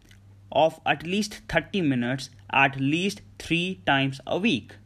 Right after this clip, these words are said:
People are more likely to exercise when the form of exercise is convenient and they like it.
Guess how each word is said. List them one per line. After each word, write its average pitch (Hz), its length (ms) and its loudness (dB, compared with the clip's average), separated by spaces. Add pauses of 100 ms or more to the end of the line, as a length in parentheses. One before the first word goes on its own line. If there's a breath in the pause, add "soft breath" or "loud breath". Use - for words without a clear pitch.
(720 soft breath)
People 254 340 4
are 233 140 8
more 170 400 2
likely 135 520 2
to 131 140 0
exercise 127 760 0
when 123 200 2
the 123 80 0
form 160 340 0
of 143 160 0
exercise 131 520 -2
is 117 120 -8
convenient 131 680 0
and 117 280 0
they 117 220 -4
like 120 340 0
it. 110 200 -14